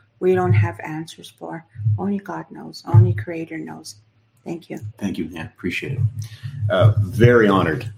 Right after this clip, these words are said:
Speaker 2: to have, uh, Leanne Slay from, uh, Siksika Health Services join us on this very important day.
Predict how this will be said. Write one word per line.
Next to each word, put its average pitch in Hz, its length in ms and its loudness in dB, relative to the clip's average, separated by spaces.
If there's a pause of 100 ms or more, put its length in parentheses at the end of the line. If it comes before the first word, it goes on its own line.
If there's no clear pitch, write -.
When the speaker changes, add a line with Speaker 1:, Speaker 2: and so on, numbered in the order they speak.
Speaker 2:
to 95 140 4
have, 85 400 4
uh, 80 180 4
Leanne 82 320 2
Slay 78 380 2 (100)
from, 80 640 -2
uh, - 60 -6
Siksika 87 420 2
Health 92 280 2
Services 80 460 -2
join 90 280 -2
us - 280 -6
on 85 200 -6
this 80 180 -4
very 95 240 2
important 104 540 2
day. 80 260 -8